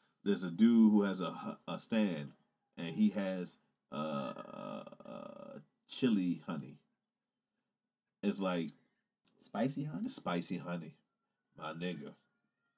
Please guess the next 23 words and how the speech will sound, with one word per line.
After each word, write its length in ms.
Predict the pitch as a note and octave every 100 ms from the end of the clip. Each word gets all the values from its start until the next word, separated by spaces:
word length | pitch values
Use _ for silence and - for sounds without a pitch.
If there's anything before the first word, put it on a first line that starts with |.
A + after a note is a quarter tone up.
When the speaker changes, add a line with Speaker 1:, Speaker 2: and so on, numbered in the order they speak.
| _ _ _ _
Speaker 1:
That 160 | A#2+ A2
shit 160 | -
is 120 | D2 - E2+
wonderful. 540 | E2+ D2+ - - - _ _ _ _ _ _ -
Speaker 2:
Yeah, 140 | B3+ C#4
oh 60 | F4
yeah. 100 | F#4 G#4+ G#4+ E2
Speaker 1:
Yes, 600 | E2 - - - - - _ -
that 120 | D2+
shit 160 | - D#2
is 120 | D#2 E2+
wonderful. 300 | F2 E2+ - -
You 120 | - G#3+
wouldn't 320 | D3 C3 A#2
think 280 | C3+ C3 C3
you 80 |
would 100 | A#2+ G#2+
like 300 | G#2+ C3 C3 - _ _ _ -
your 160 | G#2
tea 460 | - - C3+ C#3 C#3+
spicy 580 | - - B2+ C3 C3+ C3
and 100 | B2+
sweet, 360 | - D3 E3